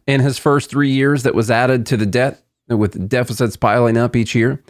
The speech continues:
And you've got close to six trillion that was added from Biden in his first three years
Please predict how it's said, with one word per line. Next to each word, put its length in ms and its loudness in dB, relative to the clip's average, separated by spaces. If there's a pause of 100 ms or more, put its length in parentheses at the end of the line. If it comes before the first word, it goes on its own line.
(420)
And 200 2
you've 120 0
got 260 0
close 340 0
to 100 -6
six 280 -4
trillion 540 0 (720)
that 180 0
was 160 2
added 380 0
from 260 0
Biden 560 0 (220)
in 100 2
his 180 0
first 440 -2
three 180 2
years 500 -4